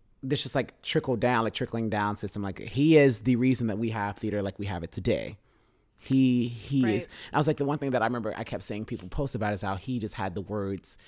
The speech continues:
Speaker 1: like, he made you, you know, feel like a person when you saw his, like, characters in a show. And I was like, "That is so tr-," like, Company. I was like, "Who would have thought that Corey Barrow would be, like, you know, obsessed with Company?" But I was like, Company is, like, one of the shows where I'm like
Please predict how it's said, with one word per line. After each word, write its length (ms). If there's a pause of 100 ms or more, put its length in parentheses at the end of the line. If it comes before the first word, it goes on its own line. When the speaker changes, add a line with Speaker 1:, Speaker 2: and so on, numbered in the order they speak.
(160)
Speaker 1:
like, 100
he 480
made 260
you, 140
you 160
know, 100
feel 160
like 120
a 60
person 440
when 100
you 60
saw 200
his, 220
like, 200 (240)
characters 520
in 60
a 60
show. 260
And 80
I 60
was 100
like, 160
"That 180
is 120
so 160
tr-," 140
like, 140
Company. 480
I 60
was 120
like, 180 (320)
"Who 240
would 80
have 80
thought 180
that 80
Corey 220
Barrow 180
would 80
be, 140
like, 260
you 140
know, 360 (380)
obsessed 380
with 100
Company?" 320
But 140
I 20
was 140
like, 260 (160)
Company 400
is, 80
like, 80
one 100
of 40
the 80
shows 260
where 100
I'm 140
like 460